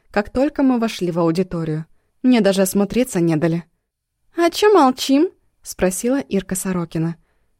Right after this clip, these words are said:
Ее сложно было не узнать, она практически не изменилась. Девушку трудно было не запомнить. Темные веснушки, рассыпанные по всему лицу —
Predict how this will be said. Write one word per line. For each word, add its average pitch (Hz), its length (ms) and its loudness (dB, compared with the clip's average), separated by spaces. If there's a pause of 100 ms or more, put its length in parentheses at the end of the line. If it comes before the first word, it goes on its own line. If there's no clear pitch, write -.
Ее 226 220 2
сложно 220 440 0
было 175 220 0
не 185 100 2
узнать, 175 480 -2
она 196 220 0
практически - 640 -6
не 190 180 2
изменилась. 165 640 -2 (560)
Девушку 214 440 0
трудно 190 380 2
было 160 200 -2
не 170 140 0
запомнить. 165 640 -4 (440)
Темные 190 420 2
веснушки, 202 720 -6 (220)
рассыпанные 196 640 -2
по 190 80 -14
всему 190 320 -2
лицу — 185 500 -4